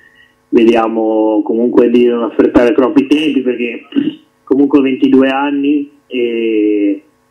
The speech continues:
mm, c'è ancora qualche anno per migliorare e richiedere, richiedermi veramente le cose.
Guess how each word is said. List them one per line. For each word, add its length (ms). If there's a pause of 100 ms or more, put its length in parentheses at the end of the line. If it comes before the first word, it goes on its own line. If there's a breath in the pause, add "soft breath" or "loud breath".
(720)
mm, 320 (120)
c'è 180
ancora 920 (220)
qualche 280
anno 260
per 140
migliorare 1040
e 240
richiedere, 580 (560)
richiedermi 520
veramente 380
le 120
cose. 320